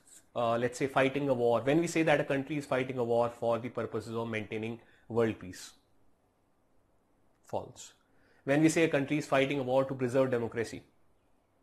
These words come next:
false. Simple thing is, whenever any country fights a war, then it is putting lives of its soldiers, that is its citizens, on the line.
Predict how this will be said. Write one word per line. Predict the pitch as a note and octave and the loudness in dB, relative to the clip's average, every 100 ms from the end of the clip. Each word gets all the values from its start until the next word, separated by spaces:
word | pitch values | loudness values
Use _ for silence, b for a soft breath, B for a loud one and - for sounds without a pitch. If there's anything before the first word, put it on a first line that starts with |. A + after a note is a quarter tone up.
| _ _ _ _ _ _ | _ _ _ _ _ _
false. | - - - - _ _ _ _ _ _ _ | -10 -10 -20 -20 _ _ _ _ _ _ _
Simple | - - D#3+ E3 D#3+ | -10 -2 0 0 -2
thing | B2 | -2
is, | A2+ C3 | 0 0
whenever | A#2+ C3 F3 | 2 4 4
any | E3+ D#3+ | 4 0
country | C3+ B2+ | -2 -4
fights | B2+ A2 G#2+ | 0 0 0
a | F#2+ | -6
war, | F#2+ D#3 - b b b | -6 -6 -8 b b b
then | B2+ C3+ - - | 2 2 0 -6
it | C3 | -2
is | D#3+ | -2
putting | D#3+ B2+ A#2 D#3+ F3 - - _ _ _ _ | -2 -4 -2 0 -2 -8 -20 _ _ _ _
lives | C3 C3+ D3+ E3+ D#3+ | 6 8 8 4 2
of | D3+ | 0
its | D#3 - | -2 -2
soldiers, | C3 C#3 B2+ F#2+ F2 - | 2 2 2 -2 -4 -6
that | - A#2 | 0 2
is | B2 B2 | 0 -2
its | D#3+ - | -6 -6
citizens, | A#2+ A#2+ A2 B2+ B2 | -6 -6 -4 -6 -8
on | A#2 A2 | -8 -6
the | G#2 | -6
line. | G2+ F#2 | -6 -8